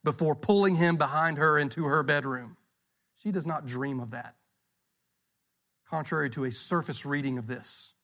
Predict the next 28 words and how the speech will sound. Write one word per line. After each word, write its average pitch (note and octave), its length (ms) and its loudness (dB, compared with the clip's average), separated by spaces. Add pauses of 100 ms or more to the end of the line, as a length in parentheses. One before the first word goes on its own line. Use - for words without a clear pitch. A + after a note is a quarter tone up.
(580)
She A3 300 4
wants G3+ 380 4
him G3+ 400 4
to C#3 120 -2
take D3+ 320 0
the C#3+ 60 -4
lead C#3+ 340 -2
in C#3 80 0
the C3+ 80 0
relationship. B2+ 800 -4 (1400)
Yet G3+ 300 4
neither, A#3 800 6 (400)
neither C4 480 6
is G3+ 240 4
the F#3 120 6
girl F#3+ 400 6
an F#3 140 2
emotionally A3 800 4
dependent G#3+ 640 4
creature C#3 600 2 (240)
who G3 140 8
will D#3+ 180 4
pine A#3 400 6
away A#3+ 280 4
in F#3+ 100 4
silence, F3 680 0 (220)
waiting A#3 420 6
forever G3+ 640 6